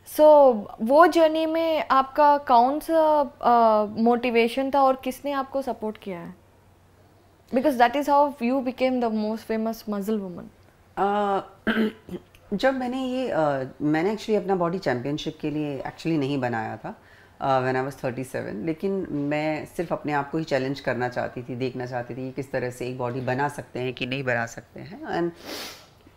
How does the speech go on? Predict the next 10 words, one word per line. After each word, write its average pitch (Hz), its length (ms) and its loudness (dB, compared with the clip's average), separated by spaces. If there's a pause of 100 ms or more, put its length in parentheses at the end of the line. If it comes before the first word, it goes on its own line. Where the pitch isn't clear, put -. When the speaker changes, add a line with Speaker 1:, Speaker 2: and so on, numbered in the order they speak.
(140)
Speaker 2:
वो 185 160 2
बॉडी 175 280 4
बनाने 170 380 4
के 214 140 -4
बाद, 160 460 4
अ, 135 280 0
अमेरिकन, 143 680 -2
अ, 120 400 -2
अपना, 120 480 -8 (580)
अ, 123 300 -6